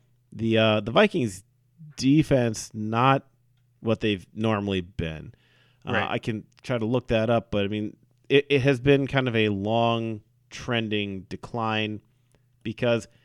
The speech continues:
Speaker 2: Well, that's, that's one of the, that's one of the,
Speaker 1: Yeah.
Speaker 2: the things on, uh,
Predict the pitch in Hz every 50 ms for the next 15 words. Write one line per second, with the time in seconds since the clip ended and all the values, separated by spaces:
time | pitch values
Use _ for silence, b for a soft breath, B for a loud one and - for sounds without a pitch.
0 | _ _ - 151 147 156 165 165 - - 143 165 165 143 - 165 170 165 156 139
1 | 135 120 98 - 143 127 - 175 156 123 110 104 95 - - 120 101 - 113 127
2 | - - 156 135 127 120 - 135 117 113 110 110 110 107 104 - - 123 113 110
3 | 104 104 104 101